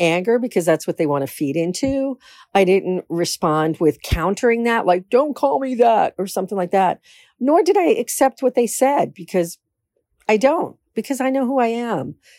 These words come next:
and I'm proud of who I am and I'm proud of what I do.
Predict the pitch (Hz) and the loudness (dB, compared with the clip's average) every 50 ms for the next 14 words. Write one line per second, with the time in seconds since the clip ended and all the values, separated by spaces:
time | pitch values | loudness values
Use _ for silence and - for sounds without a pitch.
0 | _ _ _ 208 214 208 196 180 - - 165 160 175 190 202 - - 180 165 156 | _ _ _ 0 0 0 0 -2 -2 0 2 2 2 2 0 0 0 0 0 0
1 | 143 139 135 131 139 151 143 143 165 - _ _ _ _ _ _ _ 170 180 175 | -2 -2 -4 -4 -4 -6 -8 -10 -12 -14 _ _ _ _ _ _ _ 2 2 2
2 | 160 - - - 131 135 147 156 165 170 190 185 165 170 165 151 - 220 233 254 | 2 -2 -4 -4 -2 0 0 0 -2 0 0 2 2 2 0 -2 -2 -2 2 2
3 | 233 170 139 - - - | 4 4 2 0 -2 -6